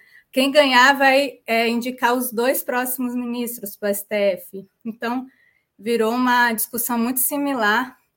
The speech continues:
e eu acho que ele é muito interessante, porque é,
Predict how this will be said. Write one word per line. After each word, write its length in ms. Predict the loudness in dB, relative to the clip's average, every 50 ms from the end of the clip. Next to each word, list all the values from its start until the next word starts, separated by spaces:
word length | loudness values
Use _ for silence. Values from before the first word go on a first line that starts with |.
| _ -10
e 80 | -8
eu 120 | -6 -4 -2
acho 340 | -2 -2 -2 -4 -8 -12 -16
que 460 | _ -10 -6 -6 -4 -4 -6 -10 _ _ _ _ _ _ _
ele 100 | -10 -8
é 40 | -6
muito 320 | -4 -2 -2 -2 -2 -4
interessante, 720 | -4 -2 -2 0 0 0 0 -2 -2 -2 -2 -2 -4 -6 -10
porque 800 | -12 -12 -12 -12 -10 -6 -4 -2 -2 0 -2 -2 -4 -4 -6 -4
é, 540 | -2 -2 0 0 2 0 0 0 -2 -4 -6